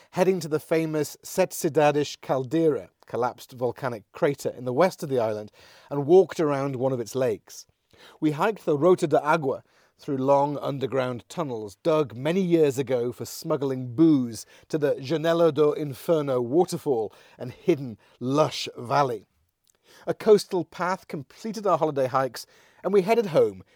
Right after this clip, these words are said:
to relieve Ray from his house-sitting and animal feeding duties. Thank you so much, Ray, for helping once again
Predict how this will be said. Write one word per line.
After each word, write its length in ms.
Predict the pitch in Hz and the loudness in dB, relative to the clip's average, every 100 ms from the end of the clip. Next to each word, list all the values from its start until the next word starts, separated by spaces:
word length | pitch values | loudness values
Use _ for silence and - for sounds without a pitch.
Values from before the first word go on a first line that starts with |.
| _ | _
to 80 | 135 | -2
relieve 460 | 156 165 190 185 | 2 4 4 0
Ray 600 | 143 156 202 156 110 110 - | -4 0 2 2 -2 -8 -8
from 160 | 156 | -6
his 140 | 156 143 | -4 -6
house-sitting 760 | - 175 180 - 175 175 147 - _ | -10 -8 -8 -6 -6 -4 -6 -10 _
and 140 | 165 165 _ | -10 -10 _
animal 440 | 160 170 151 139 - | -4 -2 -2 -4 -6
feeding 440 | - - 143 127 117 | -12 -4 -2 -2 -6
duties. 560 | 95 127 - 82 - - - _ | -8 -8 -8 -14 -16 -20 -20 _
Thank 300 | _ 175 165 | _ -2 -2
you 100 | 170 | -8
so 300 | 151 - 196 | -8 2 4
much, 240 | 165 113 - | 4 0 -4
Ray, 240 | 110 92 _ _ | -6 -6 _ _
for 100 | 117 | -2
helping 320 | 131 127 127 | 0 0 -2
once 240 | 131 123 | -4 -6
again 320 | 127 123 117 | -4 -2 -4